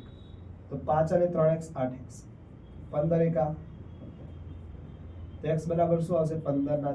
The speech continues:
છેદમાં આઠ. તો C option is a correct answer. તો આ રીતે x ની કિંમત પંદર ના છેદમાં આઠ મળી ગઈ મિત્રો. નેક્સ્ટ, ટ્વેલ્વ નંબર, લીપ વર્ષમાં,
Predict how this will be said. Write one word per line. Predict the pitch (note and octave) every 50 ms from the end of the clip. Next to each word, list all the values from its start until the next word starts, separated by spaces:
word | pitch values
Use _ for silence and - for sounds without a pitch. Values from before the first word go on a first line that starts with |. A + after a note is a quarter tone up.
| -
છેદમાં | - C3 B2 A#2+ A2+ A2 - - B2
આઠ. | - - - - - - - - - - - - - - - - - - - - - - - - - - - - - - - - - - - - - - - -
તો | - E3 F3 F3+ F3+ F3+ - -
C | - G#3 G#3+ A3 G3+ F#3+ F3+
option | E3+ - - F#3 F3 F3
is | E3+ E3 D#3+
a | D3
correct | - C3 B2+ - - - -
answer. | - - - - - - - - - - - - - - -
તો | D3+ D3+
આ | D#3+ D#3+
રીતે | D#3+ D#3 E3 E3 - D#3+ D#3 D#3
x | - - D#3+
ની | D#3 D3+
કિંમત | D3+ D3+ D3+ D3+ D3+ -
પંદર | D3 C#3+ C#3+ D3 D3+ D3+ D3+
ના | D3 -
છેદમાં | - D3 C#3 C#3+ C3+ C3+
આઠ | C3+ - C#3
મળી | C3+ C3+ C#3+ C#3 D3
ગઈ | C#3+ C#3+ C#3
મિત્રો. | B2 - - - - - - - - - - - - - - - - - - - - - - -
નેક્સ્ટ, | - - - - - - - - - - - - - - - - - - - - - - - - - - - - - - - - - - - - - - - -
ટ્વેલ્વ | - E3 E3 D#3+ D3 B2
નંબર, | A2 - - - - - - - - - - - - - - - - - - - - - - - C#3 D3 D#3+
લીપ | G#3 A#3 A#3+ A#3+ - F3 F#3
વર્ષમાં, | G3+ G3+ - - F3+ - - -